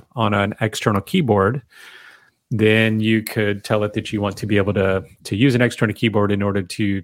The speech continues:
maybe you're, you know, again, you don't have the motor control capabilities for small finger, you know, typing. Um, this could be something that you know, would allow you to be able to, uh, to, to use an external keyboard, uh,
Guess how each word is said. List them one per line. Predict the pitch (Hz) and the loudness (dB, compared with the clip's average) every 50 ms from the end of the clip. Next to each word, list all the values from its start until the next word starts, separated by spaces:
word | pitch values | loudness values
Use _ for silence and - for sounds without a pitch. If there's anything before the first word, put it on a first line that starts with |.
| - | -4
maybe | - 107 104 110 | -2 -2 0 2
you're, | 110 117 117 113 117 - | 4 4 4 4 2 -2
you | - - - - - - _ _ - - | -10 -20 -20 -20 -20 -20 _ _ -10 -8
know, | 107 | -6
again, | 101 98 117 107 107 | -4 -2 -2 0 0
you | 110 | 2
don't | 120 120 113 | 2 2 4
have | 120 120 113 | 2 2 4
the | 117 | 4
motor | 113 117 117 113 | 4 4 4 2
control | 110 - 120 107 - - 127 123 120 117 117 117 113 113 113 110 | 2 -2 -4 -4 0 2 4 4 6 6 4 4 4 2 0 -2
capabilities | 110 - - 131 123 120 104 107 117 110 113 117 113 113 113 113 110 110 - | -4 0 0 0 0 0 0 0 0 2 2 2 2 2 0 0 -2 -4 -8
for | - - 123 113 110 110 110 107 107 107 107 107 104 | -6 -2 -2 0 0 2 2 2 2 2 0 0 -2
small | 98 - - - 123 117 117 117 117 117 113 113 | -2 -4 -6 -2 0 2 2 4 4 2 2 0
finger, | - - - 123 117 113 113 110 110 107 - - _ _ _ - 226 | -2 -2 -2 -2 0 0 2 2 2 2 0 -4 _ _ _ -12 -6
you | - 117 | -4 -2
know, | 107 104 | -2 -2
typing. | 101 - - 123 127 123 - 131 123 131 139 135 - _ - - _ _ _ _ - | -2 -2 0 0 0 2 2 0 0 0 -4 -8 -12 _ -20 -20 _ _ _ _ -8
Um, | 107 101 98 98 101 101 101 101 101 101 _ _ _ _ - | -6 -4 -2 -2 -2 -2 -4 -6 -8 -10 _ _ _ _ -6
this | 104 110 110 - | -2 -2 -2 -2
could | - 165 139 | -2 -2 0
be | 135 | 0
something | 117 - 117 110 - - 127 117 113 110 | 0 2 0 0 0 0 0 0 2 2
that | 101 110 104 110 110 - _ - - - - - - - - _ _ - | 2 2 2 2 0 -2 _ -20 -20 -20 -20 -20 -20 -20 -20 _ _ -6
you | 117 | -4
know, | 101 98 | -2 0
would | 98 101 | 0 0
allow | 101 101 104 101 101 101 | 2 2 4 4 4 4
you | 104 104 104 | 4 4 2
to | 104 95 | 2 2
be | 104 104 | 2 2
able | 101 95 101 | 2 2 0
to, | 98 - - 113 104 98 98 95 98 | -2 -2 -2 0 0 2 2 0 0
uh, | 98 98 98 98 98 - _ _ - | 0 0 0 0 -2 -6 _ _ -8
to, | - - 104 101 | -2 -2 -2 -2
to | 98 - - - 110 | -2 -6 -6 -2 0
use | 104 107 104 95 | 0 0 0 0
an | 107 | 0
external | 104 101 - - - 113 104 101 | -2 -2 -2 -4 -6 -4 -4 -4
keyboard, | - - 113 107 101 101 98 98 95 95 - - - | -4 -2 -2 -2 0 2 2 2 2 2 0 -4 -8
uh, | 113 101 101 104 | -4 -4 -4 -4